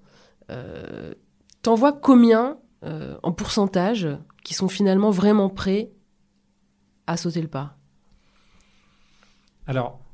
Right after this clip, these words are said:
Speaker 2: prêts à sauter le pas, à rentrer dans le processus, je pense la majorité. Euh, après, ceux qui vont réellement tout faire et l'atteindre, je pense qu'il y en aura une minorité.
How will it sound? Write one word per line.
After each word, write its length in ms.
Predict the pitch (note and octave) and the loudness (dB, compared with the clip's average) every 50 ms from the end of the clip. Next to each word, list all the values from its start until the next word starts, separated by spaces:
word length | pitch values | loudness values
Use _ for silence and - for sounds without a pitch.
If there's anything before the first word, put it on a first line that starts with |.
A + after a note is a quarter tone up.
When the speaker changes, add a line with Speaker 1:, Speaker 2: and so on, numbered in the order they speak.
| - - - - _ _ - | -20 -20 -20 -20 _ _ -14
Speaker 2:
prêts 300 | - - - F3 F3+ F#3 | -8 -2 0 2 2 2
à 120 | D#3+ C#3+ | 2 0
sauter 360 | C#3+ - - E3 C#3+ - D#3+ | -2 -4 -6 -6 -2 -2 -2
le 100 | D#3+ C#3+ | -2 -2
pas, 220 | C#3 E3 D#3+ E3 D#3+ | -4 -4 -2 -2 -4
à 100 | B2+ G#2+ | -4 -4
rentrer 320 | A2 B2+ C3+ C3+ - E3+ | -4 -2 -2 -2 -2 -2
dans 80 | D#3+ D3+ | -2 -2
le 60 | C#3+ | -2
processus, 680 | - D3+ C#3 - C#3 C3+ - E3 C#3+ - - C3+ A#2+ | -4 -4 -6 -4 -6 -8 -8 -10 -14 -14 -14 -16 -16
je 100 | - - | -14 -10
pense 200 | - C3 C3+ - | -10 -8 -8 -6
la 80 | C3 A#2 | -6 -6
majorité. 480 | A#2 A#2 A#2 A2+ A2+ A2 - C3 - - _ _ _ _ _ _ _ _ _ _ _ _ _ _ _ _ - | -6 -6 -6 -8 -8 -10 -10 -12 -14 -16 _ _ _ _ _ _ _ _ _ _ _ _ _ _ _ _ -8
Euh, 420 | C3 B2+ B2 A#2+ A#2+ A#2 A2+ A2+ A#2 - - | -6 -6 -6 -6 -6 -8 -10 -12 -12 -12 -12
après, 540 | B2 A#2+ - - - D3 D3+ D#3 E3 E3+ - - - - - _ _ _ _ _ _ _ _ _ _ _ _ _ _ _ _ _ _ _ _ _ | -12 -14 -10 -6 -2 -2 -2 -2 -4 -8 -12 -20 -20 -20 -20 _ _ _ _ _ _ _ _ _ _ _ _ _ _ _ _ _ _ _ _ _
ceux 280 | - - - - F#3 F#3 | -16 -10 -6 -6 -4 -4
qui 160 | - - C#3 | -4 -2 -2
vont 140 | C3+ C#3 B2 | 0 0 0
réellement 320 | C#3 C#3+ C#3+ D3 D3+ C#3+ | 2 2 0 0 -2 -4
tout 180 | - - - - | -8 -12 -14 -8
faire 260 | - F3 E3+ D#3+ C#3 | -4 -4 -2 -2 -2
et 80 | B2+ | -2
l'atteindre, 640 | B2 B2 C3 C3 - D3+ D#3+ F3 F3 D#3+ A#2+ A#2 - | -4 -4 -6 -6 -6 -6 -4 -4 -6 -6 -8 -10 -12
je 100 | B2+ - | -14 -12
pense 140 | - C#3 C#3 | -10 -10 -8
qu'il 100 | - C3+ | -6 -6
y 40 | B2+ | -4
en 20 | |
aura 140 | B2 B2+ C3 | -4 -4 -4
une 100 | B2 A#2 | -4 -4
minorité. 500 | A#2+ B2+ C3 C3+ B2 A#2+ A#2 - - | -4 -2 -2 -2 -4 -6 -8 -12 -16